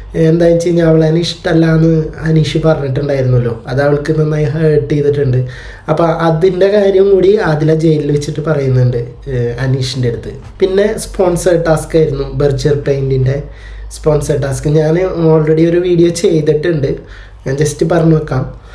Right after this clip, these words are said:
ഏ, ക-, കേൾക്കാത്തവരുണ്ടെങ്കിൽ അതൊന്ന് എടുത്ത് കേട്ടാൽ മതി. ഏ, രണ്ട് ടീമായിട്ട് തിരിഞ്ഞിട്ട്, ഏ, ഇവർക്ക് കൊടുത്തിട്ടുള്ളത് രണ്ട് ബോർഡ്, ആ രണ്ട് ബോർഡിൽ, ഏ,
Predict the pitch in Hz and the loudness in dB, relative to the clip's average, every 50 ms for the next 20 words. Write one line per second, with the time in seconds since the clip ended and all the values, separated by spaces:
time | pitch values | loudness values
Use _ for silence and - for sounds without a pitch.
0 | - - - - - - - - 143 123 120 120 120 117 113 110 110 104 101 - | -20 -20 -20 -20 -20 -14 -8 -4 -2 -2 0 -2 -2 -4 -6 -8 -12 -14 -14 -14
1 | - - - - 143 135 131 131 127 147 143 143 143 139 135 139 151 151 160 160 | -14 -10 -8 -6 -4 -4 -4 -4 -4 -4 -4 -4 -4 -2 -2 0 0 2 2 2
2 | 156 160 160 160 156 156 160 165 165 165 - - 151 147 - 151 - 160 156 156 | 2 2 2 2 2 2 2 2 2 0 -2 -4 -6 -6 -4 -2 0 0 0 0
3 | 156 143 135 143 135 139 131 127 123 - - - - 160 143 135 135 135 135 131 | -2 -4 -4 -2 -2 -2 -2 -4 -6 -10 -14 -16 -12 -10 -8 -6 -6 -4 -4 -2
4 | 143 147 143 147 160 156 156 190 175 165 160 160 165 165 160 170 165 - 175 165 | -2 -2 0 0 0 0 0 2 2 2 4 4 4 2 2 0 0 0 0 0
5 | 156 151 147 143 127 - - 143 131 127 - - - - - - - - - - | 2 2 0 0 -2 -2 -6 -6 -4 -4 -6 -6 -10 -18 -20 -20 -20 -20 -20 -10
6 | - 156 143 139 131 131 127 127 123 - - 151 143 143 147 143 131 - - 170 | -6 -2 0 0 2 0 0 0 -2 -4 -6 -4 -2 -2 -2 -2 -4 -2 -2 -2
7 | 175 170 - - 165 160 139 131 - 147 131 160 156 160 156 143 151 156 170 - | -2 -2 -2 0 0 0 0 0 -4 -4 -2 0 0 0 0 0 0 -2 -2 -4
8 | - - - - - - - - 160 160 160 - - - - 185 180 185 170 170 | -6 -12 -18 -20 -20 -20 -14 -12 -10 -10 -10 -12 -14 -14 -4 0 2 2 4 4
9 | 165 165 175 175 190 196 180 165 151 143 143 143 - - - - 147 156 170 175 | 2 2 2 2 4 4 4 4 4 2 2 2 0 -6 -8 -4 0 0 2 2
10 | 175 170 165 175 175 175 180 175 165 151 151 143 147 151 156 160 175 - - - | 2 2 0 0 0 2 2 2 2 2 2 2 2 2 2 2 0 -2 -6 -12
11 | - 156 147 | -12 -8 -4